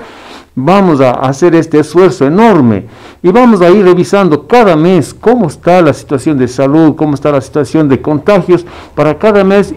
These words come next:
ir retomando, porque realmente si le queremos a Dios, queremos a nuestra familia y vamos a evitar estos temas de,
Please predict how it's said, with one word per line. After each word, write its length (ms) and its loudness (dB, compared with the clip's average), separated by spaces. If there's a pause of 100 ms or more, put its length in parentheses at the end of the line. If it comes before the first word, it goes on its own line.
ir 160 2
retomando, 760 0 (200)
porque 320 0
realmente 460 0
si 160 -4
le 120 -4
queremos 380 2
a 60 4
Dios, 440 0 (120)
queremos 360 2
a 60 2
nuestra 260 0
familia 380 0
y 100 -2
vamos 320 0
a 40 2
evitar 440 0
estos 280 -6
temas 260 0
de, 180 -4